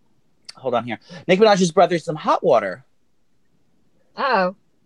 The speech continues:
Speaker 1: Um, he is arrested. Um, he's in jail for twenty-five years.
Speaker 2: Twenty-five years? What did he do?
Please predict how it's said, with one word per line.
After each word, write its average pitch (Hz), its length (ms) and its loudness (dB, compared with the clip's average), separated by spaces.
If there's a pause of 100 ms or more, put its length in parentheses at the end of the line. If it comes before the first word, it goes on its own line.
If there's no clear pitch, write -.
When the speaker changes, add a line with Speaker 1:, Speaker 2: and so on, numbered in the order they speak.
(140)
Speaker 1:
Um, 165 200 2
he 190 140 2
is 190 120 0
arrested. 165 520 0
Um, 151 160 0
he's 165 160 -6
in 170 140 -6
jail 160 160 2
for 151 100 -8
twenty-five 151 460 -4
years. 85 400 -10 (1040)
Speaker 2:
Twenty-five 415 640 6
years? 381 240 4
What 311 120 -4
did 359 60 -4
he 339 80 -6
do? 320 440 2